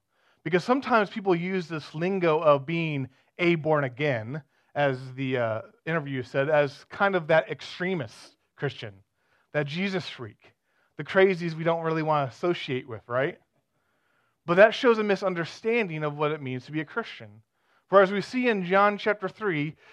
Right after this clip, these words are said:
you cannot separate following Christ with this concept of being born again. And so,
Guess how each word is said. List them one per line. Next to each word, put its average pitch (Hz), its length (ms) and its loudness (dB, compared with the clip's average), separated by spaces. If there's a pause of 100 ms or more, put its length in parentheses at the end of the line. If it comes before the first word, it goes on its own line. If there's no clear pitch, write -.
(100)
you 175 80 -8
cannot 202 400 2
separate 175 720 -2 (340)
following 208 680 4
Christ 127 560 -2
with 143 180 -10
this 165 180 -6
concept 175 600 -2
of 135 380 0 (460)
being 131 240 -4
born 113 540 -6 (480)
again. 101 320 -16 (1040)
And 135 100 -12
so, 180 280 4